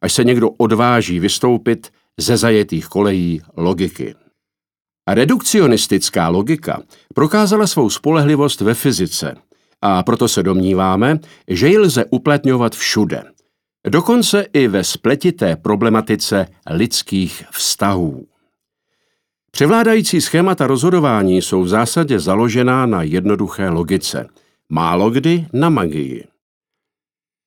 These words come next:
V tabulkách pro zázraky nezbývá místo.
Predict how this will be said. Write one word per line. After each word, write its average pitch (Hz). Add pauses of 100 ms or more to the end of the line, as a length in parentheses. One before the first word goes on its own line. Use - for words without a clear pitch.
(260)
V -
tabulkách 180
pro 151
zázraky 123
nezbývá 143
místo. -